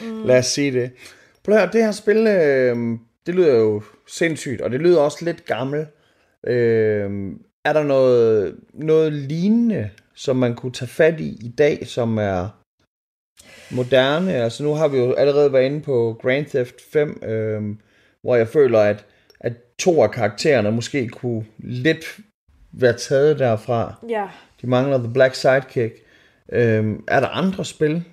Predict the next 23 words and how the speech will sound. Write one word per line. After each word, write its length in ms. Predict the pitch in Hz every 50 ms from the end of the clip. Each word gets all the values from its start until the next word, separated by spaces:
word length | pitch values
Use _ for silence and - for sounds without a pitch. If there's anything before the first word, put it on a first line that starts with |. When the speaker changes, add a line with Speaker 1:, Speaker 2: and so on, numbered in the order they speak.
| _ _ _ _ _ _ _ - - - -
Speaker 2:
du 100 | 143 131
kunne 140 | 123 - 143
anbefale, 480 | 139 156 165 156 - 156 139 139 127 117
eller 140 | 113 107 101
er 140 | 95 92 92
der 80 | 90
andre 240 | 73 76 104 131 143
spil, 340 | 139 - - 135 135 143 139 - - - _ _ -
måske 280 | - 110 - - 127 113
også 160 | 110 120 - 117
uden 180 | 143 151 165
for 120 | - 139 123
genren? 480 | - 123 113 113 123 127 131 123 110 101
Speaker 1:
Altså, 220 | 240 240 - 269 254 -
problemet 480 | - 254 247 - 285 302 294 302 311 -
er 160 | - 247 262 294
jo 100 | 302 294
bare 320 | - 254 247 247 254 254 247
lidt 220 | 254 262 254 -
det 100 | 262 262
der 180 | 254 254 240 220
med, 220 | 220 220 220 226
at 400 | - 147 196 208 - - - -